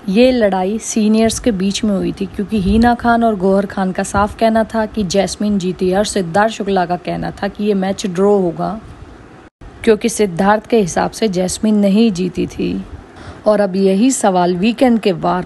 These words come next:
पर सलमान खान ने सिद्धार्थ शुक्ला से पूछा है।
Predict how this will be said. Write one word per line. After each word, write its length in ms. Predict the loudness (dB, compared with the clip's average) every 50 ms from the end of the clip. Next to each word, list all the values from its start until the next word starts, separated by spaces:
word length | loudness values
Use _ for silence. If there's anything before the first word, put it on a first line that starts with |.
| -6
पर 80 | -6 -6
सलमान 600 | -6 -4 -2 -2 0 0 0 0 0 0 0 0
खान 220 | 0 -2 -2 -2
ने 140 | 0 0 0 -2
सिद्धार्थ 600 | -2 -2 -2 -2 -2 -2 -2 0 2 2 2 0
शुक्ला 360 | -4 -8 -6 -6 -4 -4 -4
से 160 | -4 -2 -4
पूछा 440 | -4 -4 -4 -8 -8 -6 -6 -6 -8
है। 240 | -6 -6 -10 -12 -12